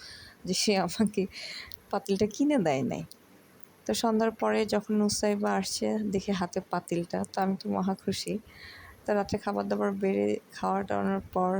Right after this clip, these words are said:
সবাইকে যখন আমি আমার বেডরুমে আসি, তখন ওর বাবা বলতেছে যে,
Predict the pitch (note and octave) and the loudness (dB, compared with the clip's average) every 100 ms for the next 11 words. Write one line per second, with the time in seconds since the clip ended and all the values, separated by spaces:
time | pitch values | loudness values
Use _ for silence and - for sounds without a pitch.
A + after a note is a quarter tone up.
0 | G3 - - F#3+ F3+ F3+ F#3+ F#3 F#3+ G3 | -2 -8 -6 -2 -2 -2 -2 -2 -2 -2
1 | G3 F#3+ F#3+ F3+ F3 F#3 F#3+ F#3+ F3 F#3+ | 0 0 0 0 -2 -2 0 0 -2 -4
2 | F#3 F3+ F#3 F#3 F3 F3 F3 F3+ F3+ - | -6 -6 -4 -2 0 0 0 -2 -4 -4
3 | F3+ - F3+ E3+ | -6 -4 -4 -2